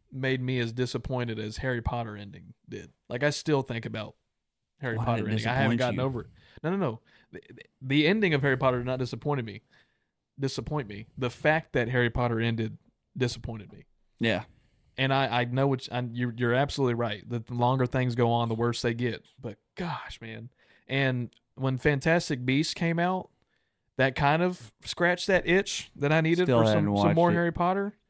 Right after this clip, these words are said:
Speaker 1: I mean, it's, it's good. It is. It's good. But it's, you're still thinking about that original cast. You're just like, "Gosh."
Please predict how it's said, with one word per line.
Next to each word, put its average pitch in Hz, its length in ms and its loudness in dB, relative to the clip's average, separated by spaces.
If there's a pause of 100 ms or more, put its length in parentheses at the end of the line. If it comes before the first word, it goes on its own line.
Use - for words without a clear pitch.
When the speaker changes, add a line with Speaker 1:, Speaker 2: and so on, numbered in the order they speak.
Speaker 1:
I - 100 -4
mean, 170 100 4
it's, 170 120 0
it's 180 160 2
good. 127 300 2 (200)
It 135 120 0
is. 113 280 0
It's 135 140 -4
good. 110 260 -4 (100)
But 117 160 2
it's, - 300 -2 (500)
you're 147 100 0
still 196 220 4
thinking 151 280 0
about 120 240 2
that 117 120 0
original 113 340 -2
cast. 104 520 -8 (720)
You're 110 180 -10
just 110 160 -10
like, 101 200 -14
"Gosh." - 520 -14